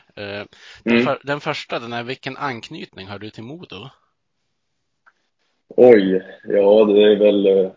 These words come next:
Speaker 2: laget man hade på kudden i Lakena när man var liten. Eh, så tidigt började det för mig. Nej, men det är väl som,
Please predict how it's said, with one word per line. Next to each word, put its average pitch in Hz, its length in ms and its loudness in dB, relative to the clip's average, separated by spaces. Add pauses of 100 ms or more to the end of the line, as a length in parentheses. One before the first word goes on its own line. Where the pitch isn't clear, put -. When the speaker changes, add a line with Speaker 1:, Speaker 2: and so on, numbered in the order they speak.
(1300)
Speaker 2:
laget 107 460 6
man 104 120 -2
hade 104 220 4
på 107 260 4
kudden 107 360 4
i 107 60 2
Lakena 107 420 4
när 104 100 -2 (160)
man 101 160 -2 (200)
var 101 160 4
liten. 104 640 2 (640)
Eh, 98 300 4
så 107 180 2
tidigt 104 340 0 (320)
började 104 340 8
det 101 40 0
för 110 80 4
mig. 110 360 8
Nej, 101 160 2
men 101 140 2
det 104 80 6
är 104 40 6
väl 101 160 2
som, 98 400 0